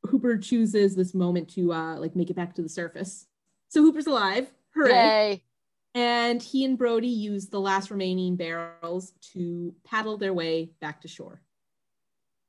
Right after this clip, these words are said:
Speaker 2: And it's just, it's, it's very much like a, "Well, what a day, huh?" And then it just cuts
Speaker 1: Yeah,
Speaker 2: to
Speaker 1: yeah.
Speaker 2: a beautiful
Speaker 1: Oh, gosh.
Speaker 2: shot of the, of the, of the dunes and the beach. And it's like, the
Speaker 1: Yeah.
Speaker 2: end. And it's just, it's just a great, like,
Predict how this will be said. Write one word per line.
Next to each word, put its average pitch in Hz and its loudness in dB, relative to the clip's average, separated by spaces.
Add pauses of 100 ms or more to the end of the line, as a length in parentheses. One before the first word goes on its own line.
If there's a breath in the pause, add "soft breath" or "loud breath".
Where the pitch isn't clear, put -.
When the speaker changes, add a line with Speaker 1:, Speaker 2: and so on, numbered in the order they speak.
(380)
Speaker 2:
And 208 -2
it's 185 -4
just, 240 -6
it's, 269 -2
it's 269 -2
very 254 0
much 247 -4
like 214 -6
a, 147 -2 (400)
"Well, 143 -4
what 190 4
a 147 2
day, 156 0
huh?" 156 0
And 170 -4
then 170 2
it 175 -4
just 294 0
cuts 285 4
Speaker 1:
Yeah, 202 0
Speaker 2:
to 220 2
Speaker 1:
yeah. 202 4
Speaker 2:
a 190 -4
beautiful 240 2
Speaker 1:
Oh, 240 2
gosh. 214 -2
Speaker 2:
shot 226 0
of 180 -8
the, 202 0 (280 soft breath)
of 185 -6
the, 190 -10
of 165 -6
the 180 -4
dunes 196 -2 (120)
and 175 -6
the 165 -8
beach. 180 -2
And 175 2
it's 170 -2
like, 165 0 (1000)
the 214 0
Speaker 1:
Yeah. 160 2
Speaker 2:
end. 156 -8
And 208 2
it's 208 0
just, 220 -6
it's 262 -6
just 277 -2
a 294 0
great, 233 2
like, 214 2